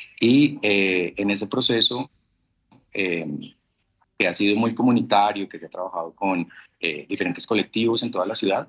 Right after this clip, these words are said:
pues se ha identificado que el acceso al libro es definitivamente el primer paso para seguir creciendo en procesos de lectura, escritura y oralidad. Entonces, eh, hay diferentes estrategias, pero, eh, esta feria en particular, pues es, es una de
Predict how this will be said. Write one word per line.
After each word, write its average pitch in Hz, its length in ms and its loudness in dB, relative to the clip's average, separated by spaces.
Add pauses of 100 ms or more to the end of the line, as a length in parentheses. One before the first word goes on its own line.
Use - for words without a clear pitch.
pues - 140 -6
se 104 80 -2
ha 95 60 0
identificado 92 480 -2
que 113 100 -6
el 104 60 0
acceso 101 440 -2
al 120 100 0
libro 120 500 0
es 98 180 -6
definitivamente 95 720 -4
el - 80 -6
primer 92 360 -2
paso 92 420 0 (420)
para 92 180 -2
seguir 85 300 -2
creciendo 92 760 -2
en 92 120 -2
procesos 85 520 -6
de 90 120 0
lectura, 87 400 -2
escritura 80 480 -6
y 80 40 -6
oralidad. 82 460 -2
Entonces, 87 640 -4 (480)
eh, 85 640 0 (140)
hay 110 200 2
diferentes 123 480 -2
estrategias, 113 800 -6
pero, 87 500 -2
eh, 85 380 -6
esta 110 640 0
feria 120 240 0
en 117 80 -6
particular, 110 640 -4
pues - 180 -8
es, 87 240 -4
es 95 160 -4
una 120 300 4
de 110 180 -2